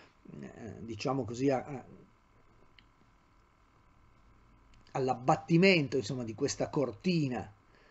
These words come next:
eh, per cui finalmente la Shoah diventa raccontabile, diventa narrabile, è proprio la tecnica, sono proprio le scelte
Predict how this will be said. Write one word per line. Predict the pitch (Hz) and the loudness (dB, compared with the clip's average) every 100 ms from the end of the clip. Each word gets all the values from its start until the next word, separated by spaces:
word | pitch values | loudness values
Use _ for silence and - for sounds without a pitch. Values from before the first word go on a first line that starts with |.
| - - - - _ _ - | -20 -20 -20 -20 _ _ -10
eh, | 135 117 107 107 101 104 95 95 69 - - - - - - - _ _ | -6 -4 -4 -4 -4 -4 -6 -8 -10 -16 -18 -20 -20 -20 -20 -20 _ _
per | 127 | -8
cui | 104 151 | -2 -2
finalmente | - 156 135 131 185 165 127 123 | -2 -2 0 2 4 2 0 -2
la | 120 | -2
Shoah | - 135 147 | 0 2 2
diventa | 131 127 160 170 147 135 - 127 117 113 - _ - | 0 4 4 4 2 -2 0 0 0 -4 -16 _ -12
raccontabile, | 110 117 - 143 123 190 180 143 120 | -6 -6 -2 -4 2 4 4 4 0
diventa | 131 147 139 | 0 0 0
narrabile, | 196 247 143 117 170 - 240 - | 2 2 2 -2 -6 -6 -8 0
è | 214 | 0
proprio | 185 196 196 226 214 175 - - - - | 4 4 4 6 6 6 -2 -20 -20 -2
la | 143 | -2
tecnica, | - 240 151 143 131 123 | 6 8 8 2 0 -2
sono | 156 | -2
proprio | 120 165 180 | 0 2 4
le | 143 | 4
scelte | 123 - 254 220 135 120 104 120 101 | 2 2 4 6 4 2 -2 -2 -2